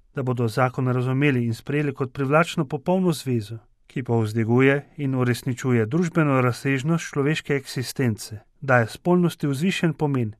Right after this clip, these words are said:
in hkrati pospešuje to, kar je dobro za otroke, ter jim nudi najboljše okolje za njihovo zorenje in vzgojo. Večplastna družbena stvarnost in izzivi, s katerimi se morajo družine danes soočati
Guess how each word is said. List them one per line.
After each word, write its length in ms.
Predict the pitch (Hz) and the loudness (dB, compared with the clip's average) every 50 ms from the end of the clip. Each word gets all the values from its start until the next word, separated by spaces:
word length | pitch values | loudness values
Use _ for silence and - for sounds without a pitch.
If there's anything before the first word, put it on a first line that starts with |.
| _ _ | _ _
in 140 | - 143 123 | -4 -4 -4
hkrati 380 | 120 - 139 135 131 127 139 127 | -2 0 0 0 0 0 -2 -6
pospešuje 540 | 123 127 - - - 123 - - 147 139 127 | -6 -8 -8 -6 -6 -6 -2 -2 -2 -2 -2
to, 200 | 123 - 175 165 | 0 -2 -2 -2
kar 180 | - - 143 | 0 0 0
je 100 | 139 131 | 0 0
dobro 300 | 127 135 135 131 131 131 | 0 0 -2 0 0 -2
za 140 | 120 110 127 | -2 0 -2
otroke, 480 | 120 120 - 160 190 190 - 175 151 123 - | -4 -2 -2 -2 -2 0 0 -2 -4 -4 -4
ter 140 | - 156 143 | -4 -2 -2
jim 160 | 139 139 151 | 0 0 2
nudi 220 | 180 190 160 170 | 0 2 2 2
najboljše 560 | 156 160 175 196 185 175 185 180 - - 156 | 2 4 2 2 4 4 2 2 2 0 0
okolje 380 | 143 131 - - 165 165 165 156 | 0 -2 0 0 2 2 2 2
za 140 | 131 131 139 | 2 0 0
njihovo 400 | 143 175 175 - - 147 147 135 | 0 0 -2 -2 -2 -2 0 0
zorenje 540 | 131 143 135 131 139 156 170 175 185 185 175 - | 0 0 0 0 2 2 2 2 2 0 -2 -4
in 140 | 170 190 185 | -2 0 0
vzgojo. 460 | 151 123 - 143 135 120 107 101 95 - _ _ _ _ _ | 0 -2 -2 -2 -2 -2 -2 -4 -8 -14 _ _ _ _ _
Večplastna 800 | 123 120 120 117 - - - - 131 123 123 120 - - 127 | -4 -2 -2 -2 -2 -6 -6 -2 0 0 0 0 -4 -6 -6
družbena 480 | 120 120 143 165 147 - 156 139 135 127 | -4 -2 -2 -4 -2 -2 -2 0 0 -2
stvarnost 600 | 127 - - 135 120 117 110 117 110 - - - | -4 -4 -2 0 0 0 0 -2 -6 -6 -8 -6
in 120 | 131 127 | -4 -2
izzivi, 420 | 131 120 117 127 131 117 107 107 98 - _ _ | -2 -2 -2 -2 -2 -2 -4 -6 -8 -10 _ _
s 100 | - - | -20 -6
katerimi 520 | - 123 117 - 165 175 170 170 165 156 | -4 -4 -2 2 2 4 4 4 2 2
se 160 | - - 156 | 2 0 0
morajo 320 | 151 147 151 156 151 147 143 | 2 2 4 4 4 2 2
družine 460 | 139 135 135 127 165 180 170 156 139 | 0 -2 0 2 2 4 4 2 2
danes 360 | 123 139 143 147 151 143 127 | 2 2 2 2 2 0 -2
soočati 640 | - - 143 135 131 123 - - 117 - - 113 | -2 -2 0 0 0 -2 -4 -8 -12 -12 -12 -16